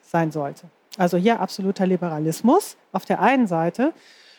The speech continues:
Auf der anderen Seite gibt es Positionen wie die von Peter Hinze, der inzwischen verstorben ist, der C D U an-, angehört, der damals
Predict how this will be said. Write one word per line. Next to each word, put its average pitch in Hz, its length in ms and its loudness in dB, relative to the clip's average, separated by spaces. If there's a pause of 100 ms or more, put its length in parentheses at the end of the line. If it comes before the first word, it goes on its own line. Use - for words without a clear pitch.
(100)
Auf 202 160 2
der 208 140 2
anderen 285 300 4
Seite 277 260 4
gibt - 260 -2
es 254 220 2
Positionen 220 720 2
wie 208 80 0
die 202 160 -2
von 196 240 2
Peter 180 300 -2
Hinze, 208 500 2 (340)
der 196 220 4
inzwischen 202 340 -2
verstorben 262 520 2
ist, 247 180 2
der 202 140 -2
C - 100 -10
D 180 80 0
U 240 160 2
an-, 233 460 2
angehört, 233 500 4
der 208 80 2
damals 202 540 0